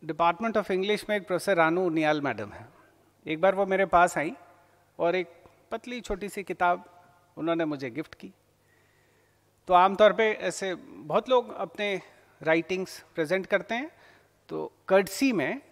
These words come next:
सामने वाले को अच्छा लगे, आप वो किताब खोलते हैं, थोड़ा पलटते हैं, so that कि आप सीरियस हैं उसके बारे में। तो मैं भी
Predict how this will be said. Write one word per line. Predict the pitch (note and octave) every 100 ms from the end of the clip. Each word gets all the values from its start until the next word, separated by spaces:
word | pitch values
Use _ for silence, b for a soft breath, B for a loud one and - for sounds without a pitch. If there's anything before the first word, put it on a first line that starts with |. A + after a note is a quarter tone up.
| _ _
सामने | - D3+ D#3 F#3
वाले | F3 F3
को | E3+
अच्छा | D3+ - F3+
लगे, | A2+ B2 A#3+ _ b b b -
आप | A#3
वो | A#3+
किताब | A#3 G#3+ G#3 G3+
खोलते | G3 F#3 G3
हैं, | F#3 F#3
थोड़ा | F3+ F3
पलटते | F3 E3+ E3 -
हैं, | E3+ F3
so | E3 A3
that | A3+ A#3
कि | A#3+ A3+ G3+
आप | - F3 F3 - - _ _ _
सीरियस | - F3+ F3 F#3 -
हैं | E3
उसके | D3+ -
बारे | C#3+ C3 C3+
में। | D3+ D#4 b b b b b b -
तो | F#3
मैं | F#3+ G#3
भी | B3+ D4